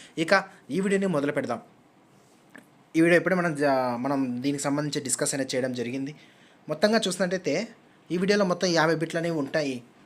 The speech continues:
మొదటి పార్ట్లో మనం గ్రామర్ సంబంధించి ఉంటుంది. తర్వాత పార్ట్లో చూసినట్టయితే, ఆ, ట్వంటీ సిక్స్ to ఫిఫ్టీ బిట్స్ అనేవి ఎయిత్ క్లాస్ సంబంధించిన బిట్స్ అనేవి కండక్ట్ చేయడం జరిగింది. మొదటగా మనం ఎయిత్ క్లాస్ సంబంధించిన టెక్స్ట్ బుక్ బిట్స్ అనేవి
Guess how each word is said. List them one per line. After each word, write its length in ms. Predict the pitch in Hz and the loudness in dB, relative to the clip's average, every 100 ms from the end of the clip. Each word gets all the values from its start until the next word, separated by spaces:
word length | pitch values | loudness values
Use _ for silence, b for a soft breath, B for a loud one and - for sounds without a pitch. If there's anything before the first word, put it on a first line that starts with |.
| _ 139 | _ 0
మొదటి 260 | 151 175 | 0 0
పార్ట్లో 280 | 175 170 170 | 0 -2 0
మనం 300 | 160 147 123 - 135 | -2 -2 -6 -14 -2
గ్రామర్ 260 | 139 147 160 | 2 2 0
సంబంధించి 460 | 160 156 156 151 | -2 -2 -2 -4
ఉంటుంది. 240 | 151 147 165 | -4 -6 -6
తర్వాత 360 | 147 156 160 | 0 0 0
పార్ట్లో 300 | 156 156 160 151 | -2 -2 -2 -6
చూసినట్టయితే, 540 | 143 151 147 127 127 B B - | -6 -6 -2 -4 -6 B B -6
ఆ, 160 | 123 120 | -4 -2
ట్వంటీ 320 | - 165 190 | -2 -2 -2
సిక్స్ 320 | 185 170 - | -2 -4 -2
to 60 | 180 | -2
ఫిఫ్టీ 280 | 170 - 165 | -2 -4 -2
బిట్స్ 240 | 160 165 | 0 0
అనేవి 260 | 160 156 135 | -2 0 0
ఎయిత్ 280 | 156 160 | -2 -4
క్లాస్ 240 | - 170 165 | -4 -2 -2
సంబంధించిన 520 | 151 147 147 139 147 | -2 -2 -4 -4 -4
బిట్స్ 340 | 123 135 - | -2 -4 -2
అనేవి 320 | 147 143 139 123 | -2 0 -2 -2
కండక్ట్ 320 | 143 131 139 147 | -2 -2 -2 -2
చేయడం 200 | 135 123 | -2 -4
జరిగింది. 460 | 123 147 147 113 B B B | -4 -4 -4 -6 B B B
మొదటగా 480 | 135 156 190 196 202 | -2 0 -2 2 2
మనం 380 | 180 170 147 170 - | 2 0 -2 -4 -2
ఎయిత్ 240 | 160 180 | -2 0
క్లాస్ 240 | - 196 185 | 0 2 2
సంబంధించిన 360 | 185 180 175 | 0 -2 -2
టెక్స్ట్ 260 | 160 156 170 | -4 -4 -4
బుక్ 140 | 160 | -6
బిట్స్ 260 | 147 160 170 | -4 -2 -2
అనేవి 340 | 160 151 123 | -2 -4 -4